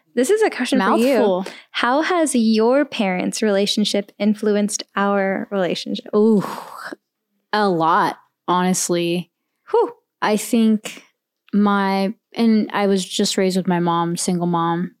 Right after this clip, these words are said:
Speaker 2: Um, but I think that my mom's relationship with partners, because unfortunately I grew up in a house where, like, men were revolving doors.
Speaker 1: Ooh.
Speaker 2: And so for me, it was just knowing that I didn't want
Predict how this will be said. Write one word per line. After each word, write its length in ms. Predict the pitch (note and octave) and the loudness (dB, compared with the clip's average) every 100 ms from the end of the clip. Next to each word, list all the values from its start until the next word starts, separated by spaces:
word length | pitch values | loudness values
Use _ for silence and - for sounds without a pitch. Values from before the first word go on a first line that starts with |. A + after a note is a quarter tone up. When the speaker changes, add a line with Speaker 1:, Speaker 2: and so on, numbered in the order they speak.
| _ | _
Speaker 2:
Um, 400 | E3+ F3 F3 F#3 - _ _ | -4 -2 -2 -4 -8 _ _
but 300 | F#3+ G3 E3+ | -4 -2 0
I 120 | - G3 | -2 -2
think 240 | G#3 G3 | 0 0
that 280 | G3+ - - | 0 -4 -4
my 380 | F#3 F3+ F3 F3+ | -2 0 2 2
mom's 840 | F3+ E3+ F3 E3+ E3+ F3 - - _ _ _ _ _ _ _ _ _ | 2 0 0 -2 -4 -6 -8 -8 _ _ _ _ _ _ _ _ _
relationship 1120 | - G#3 G3 F3+ E3+ - - A#3 - B3+ A#3+ - | -2 0 0 -2 -2 -2 2 2 2 0 0 -2
with 480 | F#3+ F#3 F3+ F3+ - | -4 0 0 -2 -10
partners, 720 | - F3+ - F3 G3+ A3 - - | -6 -4 -2 0 0 0 -2 -4
because 680 | F#3+ - F3+ F3 - - - _ | -6 -2 -2 -2 -4 -6 -6 _
unfortunately 560 | G#3 G3+ G3+ F#3 - F#3 | -2 0 0 -2 -2 -2
I 40 | E3+ | -2
grew 200 | F3+ F3 | -2 -4
up 120 | F3 | -2
in 60 | F3+ | -2
a 60 | |
house 320 | F3 E3+ - | -2 -2 -4
where, 160 | F#3+ F3 F#3+ G3+ | -4 -8 -8 -6
like, 360 | E3+ F3 - _ _ _ _ | -6 -6 -12 _ _ _ _
men 400 | G3+ F#3 F3 F3 | -2 0 0 -2
were 260 | E3+ E3+ E3 | -2 -2 -2
revolving 580 | F3 F3 F3 E3+ F3 F3 | -2 -4 -2 -2 -2 -4
doors. 540 | F3 F3 E3 G#3+ - - _ | -4 -4 -2 -4 -6 -10 _
Speaker 1:
Ooh. 320 | B3 C4 - - _ - | 0 0 0 -10 _ -6
Speaker 2:
And 460 | G3 F#3 F3+ F3+ | -4 -2 -2 -4
so 240 | - G#3 F#3+ | -2 0 -2
for 220 | - G3 | -2 0
me, 420 | G3 G#3+ G#3+ G3 | 2 2 2 0
it 80 | F#3 | -2
was 240 | F#3 F#3 | -2 -2
just 260 | G3+ F3+ - | -2 -4 -2
knowing 460 | G3+ F#3+ F#3+ F#3 | -2 0 0 -2
that 160 | F3+ E3+ | -2 -4
I 140 | - | -4
didn't 360 | F3+ F#3+ F#3+ - | -4 -2 -2 -4
want 460 | F3 F3+ F3+ F3+ | -4 -2 -2 -4